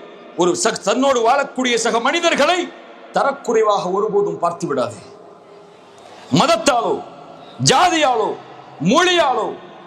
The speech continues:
இனத்தாலோ, அல்லது உன் மதத்தை பின்பற்றாமல் இருப்பதாலோ இன்னொருவரை தாழ்வாக பார்த்து விடாதே. ஒரு மனிதன் தீயவன் என்பதற்கு அடையாளம்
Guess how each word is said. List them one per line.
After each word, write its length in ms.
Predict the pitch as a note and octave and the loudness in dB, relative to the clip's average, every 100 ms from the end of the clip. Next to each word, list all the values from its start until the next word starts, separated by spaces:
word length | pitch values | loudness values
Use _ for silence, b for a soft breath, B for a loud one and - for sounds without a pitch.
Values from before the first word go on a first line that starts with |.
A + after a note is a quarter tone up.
| - | -2
இனத்தாலோ, 680 | G#3 F4+ F4+ F4 D4+ B3 E3 - - - - - - | 2 2 2 4 2 2 -4 -10 -20 -20 -20 -20 -4
அல்லது 300 | - A3+ A#3 | 0 2 0
உன் 120 | A#3 A#3+ | -2 0
மதத்தை 440 | D#4 F#4 - D#4+ | 0 0 -2 -2
பின்பற்றாமல் 680 | - E4+ G4 F#4+ F4+ E4 D4+ | -2 -2 0 2 4 2 2
இருப்பதாலோ 640 | D#4 D#4 D4 C4 B3 F#3+ - - - - - | -2 0 2 4 2 -2 -8 -18 -20 -20 -6
இன்னொருவரை 800 | A3+ F4 G4 F#4+ F4+ E4+ D#4 C4 - - - - | -2 2 4 4 4 4 4 0 -6 -18 -6 0
தாழ்வாக 460 | G#3 B3 A3+ F3+ | 2 2 0 -2
பார்த்து 340 | F3+ - - C#3 | -4 -8 -8 -8
விடாதே. 340 | A#2+ G#2+ - - - - - - B B B B | -8 -8 -14 -20 -20 -20 -20 -20 B B B B
ஒரு 180 | F3 G#3+ | 2 4
மனிதன் 460 | B3+ E4 D4 C4 | 2 2 0 0
தீயவன் 440 | - F4 F4+ F4 D#4+ | 2 4 4 4 2
என்பதற்கு 460 | C#4 C#4 C4 - | 2 0 0 0
அடையாளம் 640 | C4+ F4 E4+ D4 A#3+ - | 2 4 4 4 2 -6